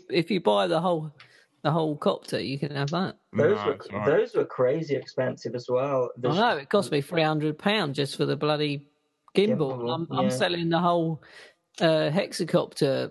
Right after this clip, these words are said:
Speaker 1: at the mini air show for three hundred, so.
Speaker 2: Pretty nice. For whoever gets it.
Speaker 1: Yep.
Speaker 3: Two hundred, two hundred fifty-three dollars.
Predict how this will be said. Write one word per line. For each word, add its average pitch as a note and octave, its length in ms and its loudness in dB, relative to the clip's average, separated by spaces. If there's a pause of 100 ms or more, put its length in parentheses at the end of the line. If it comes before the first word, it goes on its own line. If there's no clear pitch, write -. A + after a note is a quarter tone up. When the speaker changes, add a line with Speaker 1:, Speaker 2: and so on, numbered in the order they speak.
Speaker 1:
at C3 140 0
the C#3 60 -2
mini C#3+ 280 2
air E3+ 180 0
show B2 260 -2
for B2+ 160 -4
three C3+ 260 2
hundred, C#3 460 -2 (180)
so. C3+ 360 -4 (400)
Speaker 2:
Pretty C3 240 0
nice. C3+ 560 -2 (480)
For C3+ 200 4
whoever C#3 320 0
gets C#3+ 320 -4
it. A3 180 2 (880)
Speaker 1:
Yep. E3 420 0
Speaker 3:
Two C#3 260 2
hundred, B2+ 540 0 (340)
two D3+ 160 2
hundred C3+ 320 0
fifty-three B2 540 0
dollars. A2 460 -2